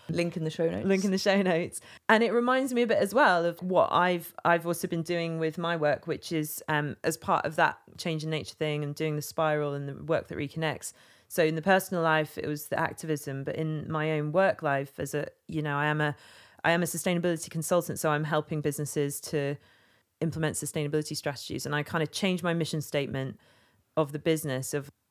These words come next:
Speaker 2: now my new mission statement in my work is to help businesses respond to the climate crisis.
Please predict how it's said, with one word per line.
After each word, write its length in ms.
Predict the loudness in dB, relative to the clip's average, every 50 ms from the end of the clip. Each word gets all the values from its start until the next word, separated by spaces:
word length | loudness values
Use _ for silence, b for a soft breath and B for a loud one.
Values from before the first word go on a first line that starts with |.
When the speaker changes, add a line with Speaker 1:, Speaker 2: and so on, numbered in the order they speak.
| _ _ -4
Speaker 2:
now 320 | 0 2 4 4 4 4
my 100 | 2 2
new 160 | 0 0 0
mission 240 | 0 -2 -2 -4 -6
statement 460 | -6 -2 0 0 0 0 -4 -4 -4 -4
in 80 | -4
my 140 | -4 -2 0
work 360 | 2 4 4 4 4 0 -2
is 140 | -8 -8 -8
to 120 | -8 -8 -4
help 180 | -4 -4 -2
businesses 420 | -2 -4 -4 -4 -6 -8 -8 -8 -8
respond 440 | -10 -10 -6 -4 -4 -4 -4 -6 -8
to 80 | -8
the 80 | -10 -6
climate 300 | 0 0 0 0 -2 -4
crisis. 580 | -2 -2 -2 -2 -2 -6 -8 -8 -8 -10 -12